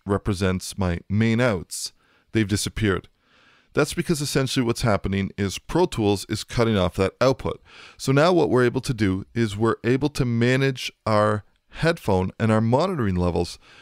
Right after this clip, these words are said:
directly from within the Universal Control application. So now I'm listening to my main outs, and I could even go back to Pro Tools over here. Let's just switch our windows up. Let's go back a little bit,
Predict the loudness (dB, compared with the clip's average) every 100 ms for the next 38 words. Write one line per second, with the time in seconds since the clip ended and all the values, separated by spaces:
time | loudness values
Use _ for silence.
0 | _ 0 2 2 0 0 2 0 0 -2
1 | -2 0 0 0 -2 -8 -6 -2 0 0
2 | -2 -4 -4 -4 0 0 2 0 -6 -14
3 | -14 -12 -14 -14 -2 2 4 2 2 0
4 | 2 2 2 0 -2 -2 0 2 2 0
5 | 0 2 4 2 0 0 0 -4 -12 -4
6 | 0 2 0 -2 -2 -4 0 2 4 2
7 | 2 -4 -6 -6 0 0 0 -4 -2 -2
8 | -2 -2 0 0 -2 -10 -16 -12 -10 -10
9 | -4 -2 -2 0 0 2 0 0 -2 -6
10 | -20 -20 -20 -20 -14 -2 0 2 2 2
11 | 0 2 2 0